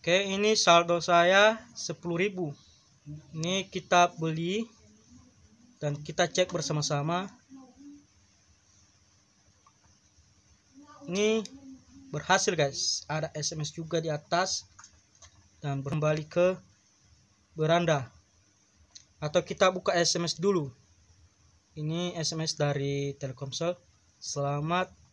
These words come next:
paket lima G B, seratus menit Telkomsel, seratus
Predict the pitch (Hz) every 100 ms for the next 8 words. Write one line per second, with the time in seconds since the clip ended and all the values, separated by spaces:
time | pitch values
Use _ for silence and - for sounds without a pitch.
0 | _ - 151 151 - 160 156 _ - 156
1 | 151 147 143 147 156 190 208 _ _ _
2 | _ _ _ - 147 147 - 160 - -
3 | 156 160 175 170 - 156 151 160 147 -
4 | 202 240 233 - _ _ _ _ _ -
5 | - - - - 156 160 - 180 180 175